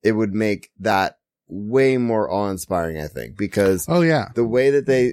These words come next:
Speaker 1: the way that they set this up and the way it sits on the horizon, how big it is, but also just, I don't know, there was something about that scene where they're putting the dish in, and I, I don't know, this is part of,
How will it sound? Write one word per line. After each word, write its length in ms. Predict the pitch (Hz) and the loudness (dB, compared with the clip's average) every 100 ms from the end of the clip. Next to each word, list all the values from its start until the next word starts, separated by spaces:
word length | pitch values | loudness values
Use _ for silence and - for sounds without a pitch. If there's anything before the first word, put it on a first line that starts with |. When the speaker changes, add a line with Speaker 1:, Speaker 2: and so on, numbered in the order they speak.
| - | -2
Speaker 1:
the 120 | 117 | 0
way 160 | 131 160 | 2 2
that 80 | |
they 120 | 151 139 | 0 -2
set 280 | - 127 | 0 -2
this 220 | 120 117 117 | 0 -2 0
up 240 | 117 117 | 0 0
and 120 | 107 | -4
the 60 | 107 | -4
way 160 | 107 | -2
it 100 | 104 | -2
sits 240 | - 117 120 | -4 -6 -4
on 80 | 113 | -4
the 80 | |
horizon, 580 | 113 107 104 107 101 98 | -2 0 2 2 0 -4
how 140 | 92 87 | -4 -6
big 280 | 82 120 | 0 2
it 80 | 117 | 2
is, 360 | 110 110 104 104 _ _ _ | 2 2 0 -4 _ _ _
but 120 | 107 | 0
also 680 | 110 113 117 120 110 107 107 - | 4 4 4 2 4 2 0 -4
just, 440 | - 110 101 - _ _ _ _ | -2 -2 -2 -10 _ _ _ _
I 80 | - | 0
don't 120 | 147 | 2
know, 280 | 139 120 117 | 2 2 2
there 140 | 107 139 | 2 0
was 120 | 139 | 2
something 300 | 170 190 208 | 0 2 2
about 300 | 165 135 127 | 4 2 4
that 200 | 123 117 | 2 0
scene 400 | - 117 117 113 | -2 0 2 2
where 120 | 110 | 2
they're 120 | 107 | 2
putting 340 | 101 - 113 110 | 0 0 0 0
the 80 | 95 | -4
dish 360 | 80 98 - | -4 -4 -2
in, 300 | 131 135 143 _ _ _ | -2 -2 -6 _ _ _
and 140 | - 117 | -2 0
I, 120 | 117 | 0
I 100 | 101 | 0
don't 120 | 120 123 | 0 2
know, 200 | 120 117 | 2 2
this 220 | 110 123 | 2 -2
is 120 | 135 | -6
part 340 | - 143 151 151 | -6 0 2 4
of, 360 | 131 123 104 | 4 2 -2